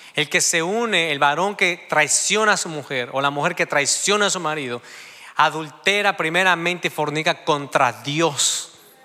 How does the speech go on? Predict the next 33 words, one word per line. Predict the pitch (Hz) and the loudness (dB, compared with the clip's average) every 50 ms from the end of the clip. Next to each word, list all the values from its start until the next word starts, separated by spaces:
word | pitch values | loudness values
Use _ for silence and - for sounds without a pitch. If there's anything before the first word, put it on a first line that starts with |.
| - - _ _ _ _ _ _ _ _ _ _ _ _ - | -20 -20 _ _ _ _ _ _ _ _ _ _ _ _ -4
Porque | - 147 135 185 | -2 0 2 2
ese | 190 - 214 185 - | 2 2 0 -2 0
cuerpo | - 196 202 190 196 - | 2 2 2 2 2 -2
es | 175 - - - - | -4 -4 -4 -4 0
templo | - 196 202 208 185 214 185 170 | 2 2 2 2 -2 -4 -2 0
del | 165 151 | 0 -2
Espíritu | 135 - - 180 175 165 - 139 | -2 -4 -4 -6 -4 -4 -6 -6
Santo. | - - - 170 170 170 151 - - 107 - - - - - - - - - - - - - _ _ _ _ _ _ _ _ _ _ _ - - - - - - - | -2 0 0 0 0 -2 -6 -8 -10 -10 -12 -12 -20 -20 -20 -20 -20 -20 -20 -20 -20 -20 -20 _ _ _ _ _ _ _ _ _ _ _ -20 -20 -20 -20 -20 -12 -6
Y | - 175 - | -6 -4 0
trae | - 196 196 196 | 4 4 4 4
esa | 190 - 208 185 | 2 2 2 2
vileza | 165 165 160 156 160 185 220 226 - 233 214 | 2 0 -2 0 2 2 2 2 2 0 0
y | 208 | 2
esa | 185 - 214 151 | 2 2 2 2
deshonra | 165 143 - - 185 196 202 202 202 208 202 196 - - - - - - - - | 0 0 2 2 2 2 4 4 6 6 4 4 2 -4 -18 -20 -20 -10 -2 0
a | 139 143 | 0 0
su | 143 - 160 | 0 0 -2
esposa | 147 - - - - 196 214 226 - 240 208 | -2 -2 -2 0 2 2 4 4 4 2 0
y | 180 | 2
a | 165 147 - - - - - | 0 0 0 -4 -6 -4 0
toda | - 208 220 226 226 | 2 4 4 4 2
su | 214 - 233 - | 2 0 -4 -2
casa | - 175 151 135 - - 135 110 - - - | 2 2 2 2 0 -4 -4 -6 -6 -4 -4
y | 139 | -4
a | 135 | -2
su | - 165 156 | -2 0 0
descendencia. | 147 143 - - 143 139 143 143 160 175 180 160 - - 143 123 113 - - - - - - - - _ | 0 0 0 0 -2 -2 0 2 2 2 2 0 -2 -2 0 -2 -4 -4 -6 -14 -20 -20 -20 -20 -14 _
Lo | - 151 160 156 | 0 0 0 2
que | - 175 185 | 2 0 2
hizo, | 208 247 254 - - - 262 233 214 220 208 - - - - - - - - - | 2 2 0 2 2 4 4 4 4 2 -2 -6 -12 -16 -20 -16 -16 -12 -4 0
e-, | 208 220 226 214 196 | 2 2 2 2 0
lo | 165 160 | -2 -2
que, | 151 165 | -2 0